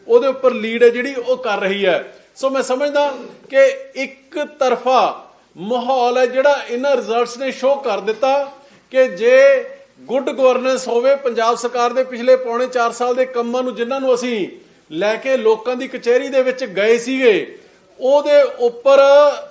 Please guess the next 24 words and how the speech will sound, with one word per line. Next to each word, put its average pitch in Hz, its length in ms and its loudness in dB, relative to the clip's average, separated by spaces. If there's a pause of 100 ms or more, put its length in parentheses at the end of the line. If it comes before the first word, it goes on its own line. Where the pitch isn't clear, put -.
ਪੰਜਾਬ 226 640 0
ਦੇ 254 200 6
ਲੋਕਾਂ 226 500 0
ਨੇ, 247 140 0
ਪਿੰਡਾਂ 240 500 -2
ਦੇ 262 120 0
ਲੋਕਾਂ 233 380 0
ਨੇ 190 240 -2 (420)
ਮੋਹਰ 214 440 2
ਹੈ 262 60 4
ਜਿਹੜੀ, 262 260 -4
ਉਹ 262 160 0
ਲਾ 190 220 0
ਦਿੱਤੀ 240 320 -6
ਹੈ, 269 300 2 (200)
ਜਿਹਦੇ 269 280 -2
ਲਈ 226 280 -2 (300)
ਮੈਂ 240 220 -2
ਉਚੇਚੇ 254 560 -4
ਤੌਰ 254 240 2
ਤੇ 202 460 0 (240)
ਉਹਨਾਂ 254 320 0
ਸਾਰਿਆਂ 233 500 -2
ਦਾ 269 400 0